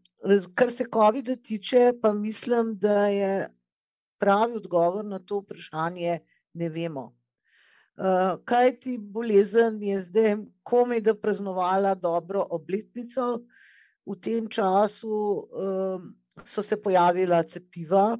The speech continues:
Od prvih cepljenih, če vzamemo kot prve cepljenje tiste, ki so bili v fazi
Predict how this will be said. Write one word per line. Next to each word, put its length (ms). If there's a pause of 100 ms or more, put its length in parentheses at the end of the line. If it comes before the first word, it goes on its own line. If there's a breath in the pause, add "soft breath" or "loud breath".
(640 soft breath)
Od 300
prvih 460
cepljenih, 720
če 140
vzamemo 580
kot 280
prve 360
cepljenje 500
tiste, 320
ki 160
so 160
bili 220
v 20
fazi 380